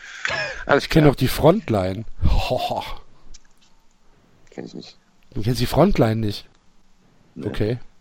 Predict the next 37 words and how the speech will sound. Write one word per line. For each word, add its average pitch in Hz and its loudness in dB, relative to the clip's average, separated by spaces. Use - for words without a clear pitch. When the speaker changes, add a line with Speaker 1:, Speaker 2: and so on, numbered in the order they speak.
Speaker 1:
Frontline 73 0
hört - 0
sich - -2
auch 73 -6
ein 76 -8
bisschen 78 -6
merkwürdig 82 -2
an. 80 -6
Speaker 2:
Nee, 120 2
das 127 2
ist 120 -2
halt, 120 0
Speaker 1:
Was, 82 0
Speaker 2:
ist 82 -2
Speaker 1:
was, - 6
Speaker 2:
halt, 117 4
es - -8
Speaker 1:
was - -10
wurde 90 8
Speaker 2:
ist 85 6
Speaker 1:
denn 110 2
dort 80 2
geschrieben? 104 -6
Speaker 2:
Na, 95 -8
ma-, 98 -10
ja, 101 -4
das 123 -4
ist 107 -6
halt 104 -2
eine, 101 -2
eine, 98 -6
eine 98 -8
Elektrozeitung 131 0
gewesen 110 -2
hier 117 2
von, 107 -2
von, 104 -4